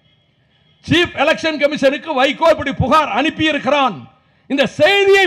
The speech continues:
போடுவதில் உங்களுக்கு என்ன தயக்கம்? நான் கேட்க விரும்புகிறேன், வருத்தப்படுகிறேன். எங்கே பத்திரிகை தர்மம் இருக்கிறது? எப்படி ஜனநாயகத்தை காப்பது? எப்படி ஊழலை ஒழிப்பது?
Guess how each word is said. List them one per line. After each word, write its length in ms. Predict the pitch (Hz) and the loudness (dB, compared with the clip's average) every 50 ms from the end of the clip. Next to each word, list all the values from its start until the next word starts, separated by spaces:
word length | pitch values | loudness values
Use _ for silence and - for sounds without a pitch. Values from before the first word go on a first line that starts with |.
| - - | 0 2
போடுவதில் 440 | 339 311 302 285 277 277 320 339 330 | 2 2 2 2 0 -2 0 -2 -2
உங்களுக்கு 300 | 294 320 311 294 - 330 | -2 -2 -2 -2 -2 0
என்ன 120 | 370 370 339 330 | 0 0 0 4
தயக்கம்? 480 | 330 359 381 370 370 370 311 254 185 143 - - _ _ _ _ _ _ _ _ _ _ _ _ _ _ _ _ _ _ _ _ _ _ _ _ _ _ _ _ _ _ _ _ _ _ _ | 4 6 6 6 4 0 -6 -6 -6 -10 -20 -20 _ _ _ _ _ _ _ _ _ _ _ _ _ _ _ _ _ _ _ _ _ _ _ _ _ _ _ _ _ _ _ _ _ _ _
நான் 200 | 240 294 285 - - | -4 -4 -4 2 4
கேட்க 240 | 339 381 370 370 359 349 | 4 4 4 2 0 0
விரும்புகிறேன், 560 | 330 330 320 320 285 - 262 254 208 165 139 _ _ _ _ _ _ _ _ _ _ _ _ _ _ _ _ _ _ _ _ _ _ _ _ _ _ - | 0 0 0 0 -2 -2 -2 -4 -8 -12 -20 _ _ _ _ _ _ _ _ _ _ _ _ _ _ _ _ _ _ _ _ _ _ _ _ _ _ -2
வருத்தப்படுகிறேன். 840 | - 349 349 - 415 403 403 392 392 392 - 349 330 302 254 190 - - - _ _ _ _ _ _ _ _ _ _ _ _ _ _ _ _ - | -2 -2 0 0 -2 2 2 4 4 4 4 4 4 2 2 0 -8 -18 -20 _ _ _ _ _ _ _ _ _ _ _ _ _ _ _ _ -2
எங்கே 280 | 226 330 392 403 427 381 381 330 | 0 0 4 4 4 4 4 2
பத்திரிகை 360 | 330 - - 392 392 381 381 | 0 2 2 0 2 2 2
தர்மம் 340 | 381 392 370 381 370 359 359 | 2 2 2 2 0 -2 -2
இருக்கிறது? 340 | 349 339 - 330 311 311 285 240 - _ - 320 | -6 -6 -6 -8 -8 -8 -8 -12 -14 _ -4 -4
எப்படி 220 | 339 339 392 403 403 339 330 | -2 0 0 0 0 2 2
ஜனநாயகத்தை 580 | 339 381 392 403 403 403 392 392 381 - 381 359 | 2 4 6 6 6 6 6 4 0 -2 -4 -4
காப்பது? 460 | - 349 359 359 - 359 349 330 285 226 - _ _ _ _ _ - | -2 0 -2 0 -2 -4 -6 -6 -8 -14 -16 _ _ _ _ _ -10
எப்படி 300 | 277 294 - 381 392 381 339 349 392 | -10 -8 -8 -6 -6 -4 -2 0 2
ஊழலை 260 | 415 403 381 392 381 359 359 | 4 4 6 6 6 4 4
ஒழிப்பது? 400 | 392 392 349 - 359 370 370 320 | 2 2 2 2 2 0 2 0